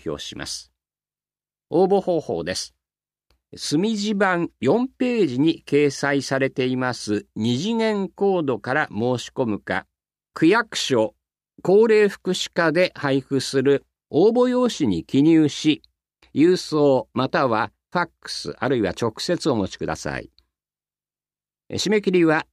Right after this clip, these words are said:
十月二十二日金曜日です。郵送の場合は二十二日必着になります。お申し込みお問い合わせ先、郵便番号一一零の八六一五、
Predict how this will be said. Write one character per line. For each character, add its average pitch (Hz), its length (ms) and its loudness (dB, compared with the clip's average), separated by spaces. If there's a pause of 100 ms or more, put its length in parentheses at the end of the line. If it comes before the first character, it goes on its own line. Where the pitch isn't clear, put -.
十 175 400 0
月 196 360 -2
二 208 280 2
十 120 300 2
二 85 220 0
日 143 480 2
金 151 220 4
曜 135 260 4
日 69 120 -8
で 80 120 -6
す。 - 240 -12 (920)
郵 190 160 4
送 202 160 2
の 196 140 2
場 170 160 2
合 156 160 2
は 156 240 -2 (180)
二 143 160 6
十 113 240 2
二 82 180 0
日 120 280 0
必 - 200 -18
着 - 300 -4
に 110 80 0
な 104 80 0
り 95 100 -2
ま 82 120 -4
す。 - 180 -12 (880)
お 135 80 2
申 185 220 2
し - 20 -16
込 180 120 0
み 180 120 0
お 107 100 -4
問 147 220 2
い 139 60 2
合 131 80 0
わ 127 80 -2
せ 113 160 -4
先、 107 460 -2
郵 120 160 0
便 117 200 0
番 107 240 -2
号 76 300 -8 (160)
一 233 400 0
一 180 300 -2
零 180 260 0
の 165 240 0 (120)
八 135 360 -4
六 202 340 0
一 95 300 -2
五、 104 320 0